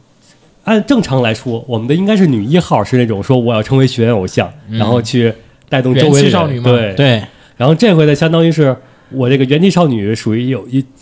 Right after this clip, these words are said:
Speaker 1: 添加了一个怯场的一个属性，
Speaker 2: 嗯。
Speaker 1: 导致她无法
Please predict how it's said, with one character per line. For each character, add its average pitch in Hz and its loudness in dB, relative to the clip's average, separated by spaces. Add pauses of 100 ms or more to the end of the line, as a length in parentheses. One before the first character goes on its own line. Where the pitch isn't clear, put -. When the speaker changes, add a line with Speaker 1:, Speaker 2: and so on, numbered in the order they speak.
Speaker 1:
添 190 0
加 190 2
了 175 2
一 156 4
个 156 4
怯 175 0
场 95 -4
的 95 -4
一 107 -2
个 120 0 (520)
属 120 -4
性， 117 0 (260)
Speaker 2:
嗯。 110 -12
Speaker 1:
导 113 0
致 156 2
她 147 2 (160)
无 151 2
法 107 -2